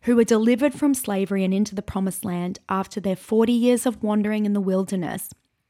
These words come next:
we see the commandment given to Moses on Mount Sinai to even Sabbath or rest the soil,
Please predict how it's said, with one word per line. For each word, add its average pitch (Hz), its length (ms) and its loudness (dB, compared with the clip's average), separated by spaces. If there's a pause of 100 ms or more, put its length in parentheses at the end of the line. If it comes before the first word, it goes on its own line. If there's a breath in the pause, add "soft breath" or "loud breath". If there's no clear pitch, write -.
(320)
we 233 140 8
see 262 280 4
the 349 100 2
commandment 214 500 4
given 208 220 0
to 196 100 -4
Moses 185 480 -2
on 190 220 0
Mount 190 320 0
Sinai 190 720 -2 (480 loud breath)
to - 180 -2
even 254 300 4
Sabbath 220 920 -2
or 196 200 2
rest 190 420 -2
the 202 80 -2
soil, - 500 -6